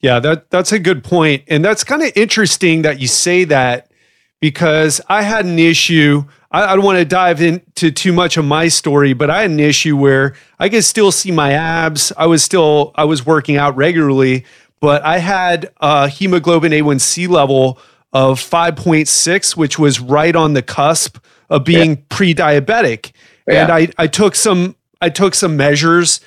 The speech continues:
Speaker 1: and got it back down, and it's
Speaker 2: Hmm.
Speaker 1: going in the right direction.
Speaker 2: Yeah.
Speaker 1: But how the hell does that happen when I don't even have a history of diabetes in my family, and I'm a guy who works out all the time, and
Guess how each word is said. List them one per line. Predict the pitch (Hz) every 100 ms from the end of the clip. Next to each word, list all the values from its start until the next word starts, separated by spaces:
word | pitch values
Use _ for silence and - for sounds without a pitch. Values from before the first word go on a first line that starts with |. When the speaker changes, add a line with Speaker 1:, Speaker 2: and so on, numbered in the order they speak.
| _ -
Speaker 1:
and | 156
got | 180 165
it | 170 -
back | 160 151 -
down, | 147 139 147 170 180 _ _ _ -
and | 147
it's | 202
Speaker 2:
Hmm. | 175
Speaker 1:
going | 170 160
in | 151
the |
right | 139 151 147
direction. | 139 147 214 - 151 135 143 _ - - _ -
Speaker 2:
Yeah. | 165
Speaker 1:
But | 156 -
how | - - 262
the | 269
hell | 214 254
does | 220 180
that | 226 208 -
happen | 208 208 208 175
when | 170
I | 180
don't | 196 185
even | 175 165
have | 170 160
a | 131
history | 165 175 - 175 160 147
of | 135 120 - _ _ _
diabetes | 147 165 175 143 165 170 170 175
in | 156
my | 143
family, | 131 - 180 202 175 147 131 139 147 - -
and | 151 151 151 143 - _ -
I'm | 175 175
a |
guy | 156 180 185
who | 175
works | 147 185 - -
out | 202 247
all | 190 160
the | 147
time, | 160 147 165 160
and | 151